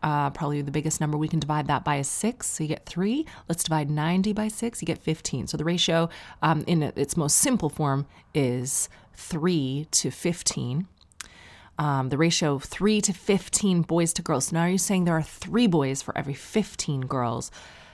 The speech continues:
Because if you're the first generation of girls, I would assume there are three girls to every fifteen boys. That bit's not clear. Please write me back. In any case, it's irrelevant, really. Earlier this year, a few year nines at my school started harassing and inappropriately touching a few of us,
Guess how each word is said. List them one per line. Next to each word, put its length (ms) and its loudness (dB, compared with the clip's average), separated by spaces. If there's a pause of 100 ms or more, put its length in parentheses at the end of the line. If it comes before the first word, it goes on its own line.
(100)
Because 340 2
if 160 -2
you're 200 4
the 80 2
first 480 0
generation 640 -2
of 220 -10
girls, 340 -2
I 60 2
would 100 2
assume 320 0
there 100 0
are 100 -2
three 300 -2
girls 360 -2
to 120 -6
every 160 -6
fifteen 960 -2
boys. 600 2 (720)
That 180 6
bit's 220 0
not 180 -6
clear. 400 -6 (160)
Please 180 0
write 160 0
me 60 -2
back. 320 -2 (240)
In 160 8
any 160 4
case, 400 0 (100)
it's 140 -2
irrelevant, 400 -2 (360)
really. 400 0 (480)
Earlier 280 8
this 220 2
year, 320 0
a 60 -4
few 260 0
year 300 4
nines 400 4
at 80 0
my 80 -2
school 280 -2
started 280 -6
harassing 640 -2
and 100 0
inappropriately 760 -4
touching 380 -2
a 40 -4
few 180 -8
of 120 -8
us, 240 -10